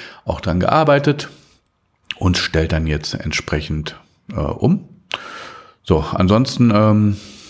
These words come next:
könnt ihr natürlich auch noch euer aktuelles Microsoft Office dann wahrscheinlich mit Rosetta verwenden. Rosetta zwei logischerweise. Und, ähm, das sollte eigentlich auch laufen.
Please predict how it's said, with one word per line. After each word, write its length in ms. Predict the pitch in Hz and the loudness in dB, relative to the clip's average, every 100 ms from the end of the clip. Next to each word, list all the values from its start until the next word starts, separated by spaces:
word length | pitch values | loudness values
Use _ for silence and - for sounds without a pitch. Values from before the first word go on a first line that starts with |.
| - - _ _ - - - | -20 -20 _ _ -10 -6 0
könnt 180 | 90 | 2
ihr 60 | 87 | 2
natürlich 420 | 80 - 78 78 | 2 2 0 0
auch 180 | 78 76 | -4 -2
noch 140 | 76 | -4
euer 240 | 78 78 80 | -2 0 0
aktuelles 540 | - - 78 78 - | -2 -6 -4 -4 -2
Microsoft 640 | 76 76 - - - - - | -2 -2 -4 -2 -4 -4 -4
Office 400 | - - - - | -4 -4 -6 -4
dann 240 | 76 80 | -4 -2
wahrscheinlich 380 | - - 69 - | -4 -2 -4 -4
mit 180 | - 90 | -2 0
Rosetta 380 | 85 110 107 | 2 4 2
verwenden. 600 | - 80 80 78 76 73 - - - - - - - _ | 2 2 2 0 0 -4 -6 -10 -12 -14 -16 -18 -20 _
Rosetta 380 | - 82 78 71 | -4 -2 0 0
zwei 180 | - 71 | 0 0
logischerweise. 720 | 67 - 71 67 78 82 87 - - - | 0 -2 -2 2 2 2 0 -2 -14 -16
Und, 480 | - 76 76 76 76 | -10 -8 -6 -6 -4
ähm, 340 | 76 76 76 - _ _ _ | -4 -4 -8 -12 _ _ _
das 160 | 71 - | -8 -2
sollte 240 | 73 - | -2 0
eigentlich 180 | 87 101 | 0 0
auch 160 | 85 - | 0 -2
laufen. 360 | - - - | -6 -8 -14